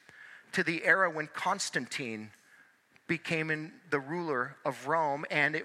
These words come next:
and when the Roman Catholic Church was built, was, was, was birthed. You, you might recall, Constantine married the church to the state, making Christianity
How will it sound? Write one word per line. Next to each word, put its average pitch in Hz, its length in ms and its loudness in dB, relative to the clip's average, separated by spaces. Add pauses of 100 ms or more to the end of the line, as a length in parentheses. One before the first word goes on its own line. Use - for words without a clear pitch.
(120)
and 151 240 2
when 160 300 0
the 147 100 2
Roman 156 440 2
Catholic 147 540 0
Church - 460 2
was 127 140 -6
built, 135 480 0 (600)
was, 147 160 -2 (100)
was, 147 260 0
was 151 160 0
birthed. 151 500 2
You, 175 120 0
you 175 120 -4
might 190 180 8
recall, 170 640 4 (360)
Constantine 196 840 2
married 180 500 6 (1000)
the 160 80 6
church - 380 2
to 190 100 0
the 170 100 2
state, 208 460 2
making 180 400 2
Christianity 175 1000 4